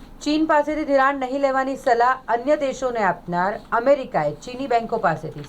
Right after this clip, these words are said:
સૌથી વધુ ધિરાણ લીધું છે. રેલવે પોલીસ,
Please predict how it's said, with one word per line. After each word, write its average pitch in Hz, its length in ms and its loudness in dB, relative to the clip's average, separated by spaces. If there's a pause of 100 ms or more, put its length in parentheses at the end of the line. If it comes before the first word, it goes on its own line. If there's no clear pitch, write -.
સૌથી 247 500 -2
વધુ 220 340 -2
ધિરાણ 175 420 -2
લીધું - 260 -4
છે. - 180 -6 (3750)
રેલવે 233 220 2
પોલીસ, 254 320 0